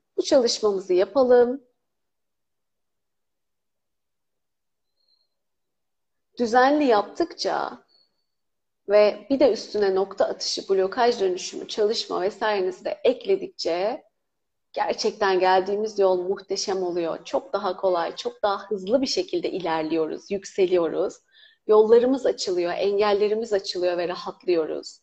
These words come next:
Hastalıklar şifalanıyor, sorunlar, sıkıntılar rahatlıyor.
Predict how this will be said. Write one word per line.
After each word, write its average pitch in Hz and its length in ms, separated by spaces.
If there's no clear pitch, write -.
Hastalıklar 220 760
şifalanıyor, 170 840
sorunlar, 208 600
sıkıntılar 208 840
rahatlıyor. 170 720